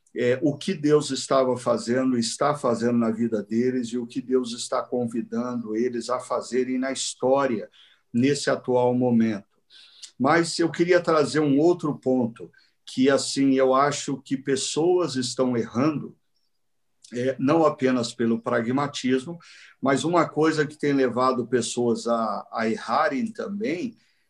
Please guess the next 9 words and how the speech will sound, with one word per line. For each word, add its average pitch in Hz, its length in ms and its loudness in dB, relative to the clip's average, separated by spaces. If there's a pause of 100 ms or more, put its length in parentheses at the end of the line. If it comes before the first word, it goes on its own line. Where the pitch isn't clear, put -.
(120)
a, 117 220 -2
é 135 80 0
essa 160 340 0
dimensão 160 760 0
da 160 160 0
polarização, 147 1400 0 (560)
porque 113 280 -2
a 151 80 2
polarização, 147 1400 2